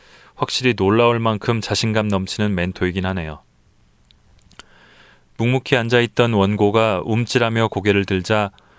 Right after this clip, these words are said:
왼쪽에서 오른쪽으로 미역 널듯 공들여 넘긴 머리카락 몇 가닥이 흘러내렸다. 잠시 말문이 막혔던 변호사가 변론을 이어갔다.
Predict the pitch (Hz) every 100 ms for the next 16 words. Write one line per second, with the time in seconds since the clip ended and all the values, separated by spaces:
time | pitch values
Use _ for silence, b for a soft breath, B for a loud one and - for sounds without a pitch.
0 | b 104 113 131 127 127 117 98 113 104
1 | 104 107 120 104 95 101 113 120 117 110
2 | 107 123 120 _ _ - - 117 120 120
3 | 110 104 104 98 90 95 98 92 85 -
4 | 90 87 101 95 123 117 90 78 - 73
5 | - _ _ _ _ _ b b b b
6 | b - 123 120 131 98 104 120 120 104
7 | - 104 - 117 113 95 101 101 95 107
8 | 107 101 - 98 107 113 104 85 80 78
9 | 80 -